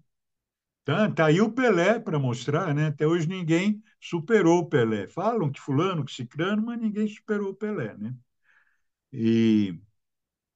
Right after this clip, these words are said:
então, nós precisamos de um propósito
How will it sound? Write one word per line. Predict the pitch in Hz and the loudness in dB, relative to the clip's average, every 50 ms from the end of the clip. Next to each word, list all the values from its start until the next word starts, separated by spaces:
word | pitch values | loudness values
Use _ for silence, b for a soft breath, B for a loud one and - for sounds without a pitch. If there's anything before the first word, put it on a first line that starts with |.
| _ _ _ _ _ _ _ _ _ _ - _ _ _ _ _ _ _ _ _ _ _ _ _ _ _ _ _ _ _ _ _ _ _ _ _ _ _ _ _ _ _ _ _ _ _ _ _ _ _ _ _ _ _ _ _ - | _ _ _ _ _ _ _ _ _ _ -20 _ _ _ _ _ _ _ _ _ _ _ _ _ _ _ _ _ _ _ _ _ _ _ _ _ _ _ _ _ _ _ _ _ _ _ _ _ _ _ _ _ _ _ _ _ -4
então, | 165 185 208 208 - 196 226 233 226 196 | -2 0 0 2 4 6 6 6 6 6
nós | 156 165 180 185 - | 6 4 4 2 0
precisamos | - - 175 160 151 - 175 139 127 160 170 170 170 165 131 | -2 -4 -4 -4 -2 -2 0 2 4 4 4 4 2 0 0
de | 127 160 165 | 0 0 -2
um | 165 165 160 | -2 -2 -4
propósito | - - 170 175 160 - - 113 104 95 92 92 90 82 - - _ | -6 -6 -6 -8 -8 -6 -4 -2 -2 -2 -2 -6 -10 -16 -20 -20 _